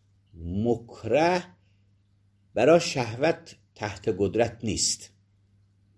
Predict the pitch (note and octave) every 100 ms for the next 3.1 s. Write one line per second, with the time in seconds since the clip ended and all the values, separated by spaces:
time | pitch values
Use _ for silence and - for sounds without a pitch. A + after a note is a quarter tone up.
0 | - A#2 C#3 A2 F2 D2 - - - D#2+
1 | B1+ - _ _ _ _ _ _ _ _
2 | _ _ _ - F3+ F#3+ E3+ F3+ F3 D#3+